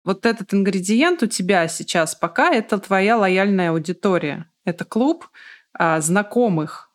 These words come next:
людей, которые с тобой знакомы, каким-то образом с тобой коммуницировали, они уже лояльны к тебе, да, и ты а, на них продаёшь продукт, который, по сути дела, ты создала, как я услышала, по запросу, то есть по тем запросам, которые есть в этом клубе у девочек.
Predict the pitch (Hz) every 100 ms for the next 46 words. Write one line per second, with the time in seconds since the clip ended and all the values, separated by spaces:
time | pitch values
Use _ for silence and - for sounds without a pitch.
0 | _ 170 165 170 214 320 196 208 196 -
1 | 202 202 190 175 175 233 311 302 - 190
2 | 196 175 196 180 175 170 - 180 208 285
3 | 269 240 208 202 - 165 156 151 151 151
4 | 160 208 262 214 - 202 165 160 170 196
5 | 311 233 175 - 170 151 156 147 _ -
6 | 170 196 254 202 - 262 294 285 - -
7 | - - 175 170 180 190 233 311 - 208
8 | 175 175 208 233 - 190 185 330 - -
9 | 202 220 226 226 196 285 311 214 202 233
10 | 220 220 214 214 - 190 165 180 175 220
11 | 285 302 _ - - - _ 202 196 196
12 | 185 190 220 285 277 233 196 208 202 208
13 | 214 240 214 - 147 - 160 - 185 180
14 | 233 214 185 180 247 320 214 190 180 190
15 | 180 196 277 - 196 196 196 208 233 175
16 | 160 160 160 147 139 - - -